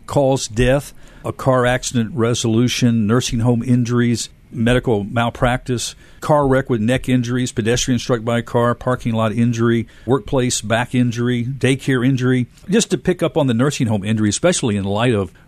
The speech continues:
what we've seen in this past year with covid, breaks your heart to think about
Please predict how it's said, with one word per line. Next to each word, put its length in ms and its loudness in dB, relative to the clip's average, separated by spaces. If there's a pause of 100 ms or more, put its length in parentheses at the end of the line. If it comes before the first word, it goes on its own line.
what 140 0
we've 160 2
seen 560 0
in 120 -4
this 100 -2
past 380 -4
year 100 2
with 160 -2
covid, 520 -2 (160)
breaks 280 -2
your 100 -4
heart 220 -2
to 60 -10
think 260 -2
about 380 -2